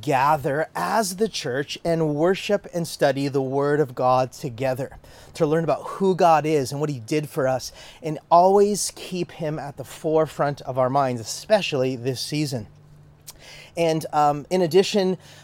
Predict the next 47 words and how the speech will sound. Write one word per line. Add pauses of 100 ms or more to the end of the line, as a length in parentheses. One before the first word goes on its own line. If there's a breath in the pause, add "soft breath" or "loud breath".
before
we
get
into
the
Word
of
God,
I
just
want
to,
um,
make
sure
you're
aware
of
a
few
things (400 loud breath)
in
our
church
that, (100)
that
you
have
access
to,
that
we
wanna
make
sure
you're, (260 loud breath)
you're
staying
connected
and
plugged
in. (280 loud breath)
And
if
you
have
needs,